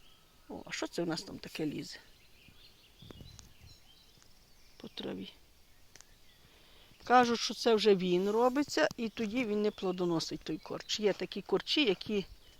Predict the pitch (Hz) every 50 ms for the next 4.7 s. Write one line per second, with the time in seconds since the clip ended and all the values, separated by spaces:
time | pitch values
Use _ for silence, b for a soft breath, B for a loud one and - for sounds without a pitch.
0 | - - - - - - - - - - - - - - - 349 370 330 285 254
1 | 247 233 - 269 370 427 415 415 453 466 453 381 392 466 480 415 302 226 190 190
2 | 208 262 311 339 330 403 427 494 539 - - - - - B B B B B B
3 | B B B B B B B B 311 294 - 453 508 - 427 403 392 440 466 -
4 | - - 381 381 370 359 339 330 320 - - 247 208 185